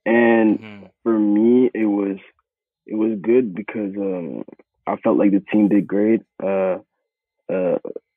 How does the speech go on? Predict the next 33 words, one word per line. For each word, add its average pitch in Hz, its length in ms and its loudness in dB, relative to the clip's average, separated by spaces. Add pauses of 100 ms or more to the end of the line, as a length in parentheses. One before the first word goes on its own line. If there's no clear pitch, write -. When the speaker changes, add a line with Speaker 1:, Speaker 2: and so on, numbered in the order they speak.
(100)
Speaker 1:
and 95 380 0 (140)
I 104 160 2
did 101 180 2
okay. 101 380 2 (120)
So 98 200 -2 (1120)
for 107 120 -2
me 104 240 4
Speaker 2:
Mm-hmm. - 80 -8
Speaker 1:
personally, 110 640 4
when 113 160 6
I 107 80 2
came 107 240 -4
back, 107 300 2 (840)
I - 120 -2
was, 107 180 -2 (460)
I 104 60 -6
was 113 140 0
more 113 220 2
confident 110 640 0 (580)
in 104 140 -2
what 104 160 4
I 104 60 4
could 101 260 -4
do, 113 340 4
and, 95 220 -2 (720)
you 101 160 -6
know, 104 260 -2 (300)
Speaker 2:
Mm-hmm. 98 420 -12
Speaker 1:
yeah, 101 280 4 (720)
yeah, 101 260 4
that 101 180 0
was 104 220 0
it. 101 140 -2